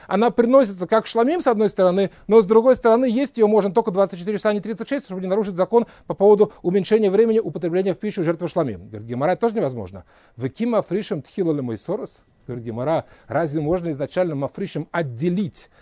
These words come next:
тхилу, из, лехатхила изначально ли мой сорос в статусе оставшегося Песаха? Оставшийся Песах — это ситуация, когда есть некий человек, который конкретно посвятил жертву, чтобы она была пасхальной.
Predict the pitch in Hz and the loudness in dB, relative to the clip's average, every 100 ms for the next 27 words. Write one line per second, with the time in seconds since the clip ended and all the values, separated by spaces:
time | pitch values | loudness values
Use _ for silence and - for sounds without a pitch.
0 | _ _ - - 214 165 - 165 156 180 | _ _ -20 -4 0 0 0 -6 -2 -2
1 | 175 180 - 226 185 151 147 - 180 143 | 0 0 -2 -2 0 0 -2 -2 -2 0
2 | 151 143 - 220 262 - _ - - 185 | -2 -4 -2 0 0 -2 _ -10 -2 0
3 | 185 - 185 - 185 170 170 156 156 247 | 0 -4 -6 -4 -4 -2 -6 -6 -4 -2
4 | 254 - 143 - 302 294 226 - 339 269 | -4 -6 -8 0 -2 0 -8 -4 -4 -2
5 | 220 170 226 247 - 165 220 208 220 226 | -6 -4 -2 -2 -4 -2 -2 -2 -4 -6
6 | 185 175 147 98 - - 180 165 190 175 | -6 -4 -4 -6 -16 -4 -2 2 2 4
7 | 180 165 240 - 220 170 165 190 208 170 | 2 4 2 2 -4 -6 -6 -2 0 0
8 | 180 165 156 156 175 170 165 - - 95 | -2 -4 -4 -2 0 2 0 -2 -6 -8
9 | 87 131 | -8 -10